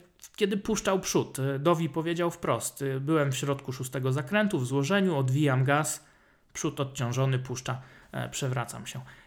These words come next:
I też zawodnicy mówią: Będzie trzeba te motocykle ustawić zupełnie inaczej. Górą będzie ten, kto szybciej dostosuje motocykl do opon, zarówno pod względem ustawień, jak i części.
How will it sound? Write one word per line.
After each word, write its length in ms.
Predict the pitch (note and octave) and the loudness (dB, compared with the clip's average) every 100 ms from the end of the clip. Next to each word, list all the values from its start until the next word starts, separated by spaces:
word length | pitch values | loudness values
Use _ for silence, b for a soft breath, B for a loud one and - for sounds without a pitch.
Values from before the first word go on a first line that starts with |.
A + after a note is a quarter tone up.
| B | B
I 140 | G#3+ G#3 | -4 2
też 360 | A3 G#3+ - - | 2 2 -4 -4
zawodnicy 560 | D#3+ D#3+ D#3 D3 E3 | -2 0 0 -2 -2
mówią: 320 | D#3 D3+ D3+ D3 | 0 0 -2 -2
Będzie 500 | - B2 D#3+ E3+ E3 | -6 -4 -2 0 0
trzeba 360 | E3 - C3+ C3 | -2 -2 0 0
te 160 | C3 B2+ | 0 -2
motocykle 680 | A#2+ - - B2+ B2+ A#2 C3 - - | -2 -4 -6 -4 -4 -4 -6 -8 -2
ustawić 600 | D#3+ - E3 D#3+ D3+ - | 0 2 0 0 -6 -8
zupełnie 540 | C3+ C#3 C#3 C3 C3 B2+ | -2 0 2 4 4 4
inaczej. 580 | A#2 - A2 G2+ - _ _ C#3+ | 2 -2 -8 -10 -16 _ _ 4
Górą 380 | D#3+ F3+ D3+ | 8 8 8
będzie 260 | B2 A2+ A2 | 2 -2 -4
ten, 240 | - A3 | 0 0
kto 180 | B3 - | 0 -4
szybciej 420 | - A3 G#3+ G3 | -2 -2 0 -2
dostosuje 540 | D3+ C3 C3 B2+ C3+ C3 | 0 -2 -2 -2 0 0
motocykl 760 | A#2+ A2+ - A#2 - A2+ A2+ | -2 -4 -8 -8 -8 -6 -4
do 260 | A#2 A2+ B2+ B B B - | -2 -4 -4 B B B -2
opon, 280 | C3+ G#2+ G#2+ - | -2 -2 -8 0
zarówno 400 | C3 E3+ A3 D3+ | 4 4 4 2
pod 180 | C3 B2+ | -2 -2
względem 380 | B2+ A#2+ A#2 G#2+ | -2 0 -2 -4
ustawień, 460 | - A#2 B2+ A2 | -6 -4 -2 -2
jak 180 | A2+ - | -4 -4
i 80 | G#3+ | -2
części. 460 | A3 D3+ B2+ - | 0 0 -2 -6